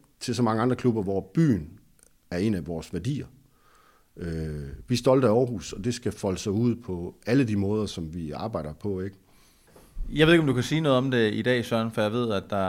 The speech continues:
Speaker 2: om nogle dage, så kommer der, øh, noget konkret om det, men, øh, noget, vi godt lige kunne tænke os at høre dig om, det er jo det her
Speaker 1: Mhm.
Speaker 2: med det midlertidige stadion.
Speaker 1: Ja.
Speaker 2: Vi har snakket lidt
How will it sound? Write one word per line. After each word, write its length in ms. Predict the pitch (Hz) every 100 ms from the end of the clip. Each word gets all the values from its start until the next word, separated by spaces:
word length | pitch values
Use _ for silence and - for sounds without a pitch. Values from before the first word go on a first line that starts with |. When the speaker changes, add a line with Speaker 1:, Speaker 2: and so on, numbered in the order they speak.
| 92
Speaker 2:
om 160 | 92 98
nogle 220 | 98 95
dage, 240 | 104 113
så 120 | 123 -
kommer 260 | - 120 98
der, 200 | 90 85 85 87
øh, 60 | 87
noget 160 | 90
konkret 380 | 95 90 127 107
om 140 | 98
det, 100 | 101
men, 300 | 92 95 92
øh, 120 | 92 95
noget, 160 | 113
vi 40 | 120
godt 160 | 117
lige 120 | 120
kunne 100 | 120
tænke 200 | 113 127
os 60 | 113
at 60 | 92
høre 220 | 143 180
dig 80 | 92
om, 120 | - -
det 60 |
er 20 |
jo 40 | 120
det 80 | 120
her 60 |
Speaker 1:
Mhm. 80 | 127
Speaker 2:
med 80 | 101
det 80 | 104
midlertidige 520 | 135 117 92 - 90
stadion. 420 | - 101 85 85 - 120
Speaker 1:
Ja. 100 | 123 - - _
Speaker 2:
Vi 120 | 117 117
har 80 |
snakket 320 | 120 120 120 110
lidt 160 | 110